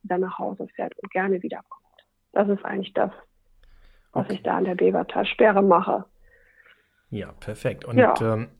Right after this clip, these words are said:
Speaker 2: <clears throat> Termine und Aktivitätenprogramm und wann du da bist oder nicht, das,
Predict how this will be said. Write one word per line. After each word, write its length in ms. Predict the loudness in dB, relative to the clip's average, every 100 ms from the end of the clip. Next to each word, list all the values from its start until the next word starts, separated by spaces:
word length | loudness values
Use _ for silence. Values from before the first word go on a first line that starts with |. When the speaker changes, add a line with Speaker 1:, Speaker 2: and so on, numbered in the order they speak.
| 0
Speaker 2:
<clears throat> 520 | 2 2 -2 -12 -16
Termine 600 | -2 2 4 2 2 2 0
und 420 | -4 -6 -8 -12
Aktivitätenprogramm 1080 | -14 -10 -10 -10 -10 -10 -12 -6 -4 -4 -6
und 300 | -8 -10 -12
wann 80 | -14
du 100 | -14
da 160 | -12
bist 220 | -12 -10
oder 100 | -10
nicht, 340 | -6 -6 -6 -12
das, 320 | -14 -16 -18